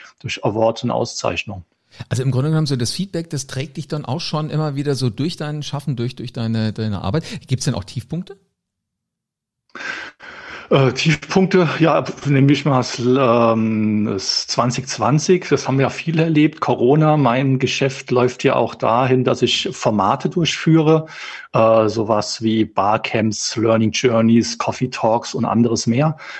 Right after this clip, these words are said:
Speaker 1: Megacamp-Genossenschaften. Und das sind halt Formate, äh, das sind Events, wo Menschen live im Raum sind, ja, wo
Speaker 2: Mhm.
Speaker 1: Präsenzveranstaltungen sind. Das war natürlich letztes Jahr, mm, mm, ging gar, gar nicht.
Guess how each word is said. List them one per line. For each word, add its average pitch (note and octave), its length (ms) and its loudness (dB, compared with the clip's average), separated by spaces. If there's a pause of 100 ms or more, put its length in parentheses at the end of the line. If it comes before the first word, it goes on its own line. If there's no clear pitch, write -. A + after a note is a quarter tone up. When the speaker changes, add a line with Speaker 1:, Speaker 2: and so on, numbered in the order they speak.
Speaker 1:
Megacamp-Genossenschaften. A#2+ 1300 0
Und - 360 -6
das A#2+ 80 4
sind C#3 140 4
halt C3+ 120 0
Formate, C#3 760 2 (320)
äh, B2 240 4
das B2 140 0
sind C3+ 140 2
Events, B2+ 560 2
wo C3 60 2
Menschen C3 420 2
live A#2+ 380 2
im B2+ 160 0
Raum F3 320 4
sind, B2+ 300 -2
ja, A#2 180 2
wo A#2 80 2
Speaker 2:
Mhm. A#2 60 -8
Speaker 1:
Präsenzveranstaltungen A2 920 0
sind. G#2+ 160 0
Das A2 160 0
war C3 120 2
natürlich B2 240 4
letztes C3 340 0
Jahr, C3+ 400 2
mm, D#3+ 180 4
mm, D3 280 4
ging D3+ 180 4
gar, A#2+ 200 2
gar A#2 260 2
nicht. G3 340 2